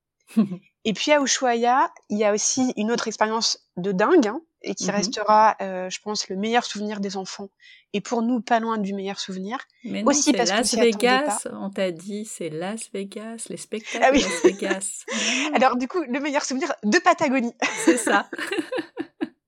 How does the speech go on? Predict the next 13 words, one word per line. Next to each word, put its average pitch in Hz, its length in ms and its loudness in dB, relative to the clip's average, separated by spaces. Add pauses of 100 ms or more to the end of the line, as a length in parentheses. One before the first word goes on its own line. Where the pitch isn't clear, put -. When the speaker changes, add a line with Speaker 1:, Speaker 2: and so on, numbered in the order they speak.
(720)
Speaker 2:
Euh, 214 420 8
et - 260 -4
on 226 120 2
a 220 100 6
fait 381 160 4
une 330 100 8
petite - 180 0
croisière 285 440 2
dans 233 120 4
le 220 60 -4
canal 233 300 -2
de 202 100 -2
Beagle. 190 380 2